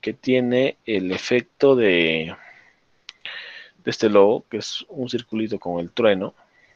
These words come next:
Si yo me voy aquí al costado, aquí está mi aplicación, ¿ve?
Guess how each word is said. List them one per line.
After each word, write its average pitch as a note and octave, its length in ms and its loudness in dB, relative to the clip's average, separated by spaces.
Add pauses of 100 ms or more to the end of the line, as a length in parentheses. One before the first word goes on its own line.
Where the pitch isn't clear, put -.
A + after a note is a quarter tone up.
(520)
Si F#2+ 140 -16
yo F2+ 100 -10
me F2 100 -10
voy F2 180 -4
aquí E2+ 200 -10
al E2+ 120 -8
costado, G#2+ 640 -8
aquí F#2 360 -8
está E2+ 220 -10
mi E2 100 -8
aplicación, - 540 -16
¿ve? D#3 140 -14